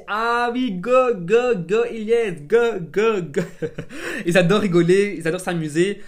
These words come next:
Euh, ils aiment pas les gens qui les ignorent, en fait. Ils aiment, ils aiment pas, euh, l'ignorance. Ils aiment bien, justement, que les gens, euh, c'est comme si on mettait un spot sur la personne. Ils aiment bien, ils aiment bien avoir le spot sur eux-mêmes, en fait. Vous comprenez ? Euh, et ce sont des gens qui,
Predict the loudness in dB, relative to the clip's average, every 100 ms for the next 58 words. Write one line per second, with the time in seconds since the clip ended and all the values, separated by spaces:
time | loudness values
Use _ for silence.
0 | -18 -20 -14 -2 2 4 2 0 2 2
1 | 2 2 2 4 0 0 -4 -6 -6 -6
2 | -4 -4 -6 -10 -12 -8 -8 -8 -8 -6
3 | -4 -2 0 -2 -4 -6 -10 -18 -20 -20
4 | -8 0 0 0 -6 -12 -14 -8 -6 -6
5 | -2 -2 0 -2 -6 -4 -4 -4 -4 -4
6 | -4 -6 -8 -16 -20 -20 -20 -20 -20 -10
7 | -8 -6 -4 -6 -4 -4 -4 -6 -6 -2
8 | 0 2 2 0 -2 -2 -2 -6 -12 -12
9 | -10 -6 -4 -6 -8 -12 -8 -4 -6 -4
10 | -6 -4 -2 -4 -6 -10 -8 -6 -4 -4
11 | -6 -12 -16 -20 -20 -14 -12 -8 -8 -10
12 | -20 -20 -20 -20 -20 -18 -4 2 4 4
13 | 2 0 -4 -6 -8 -4 -4 -2 -4 -6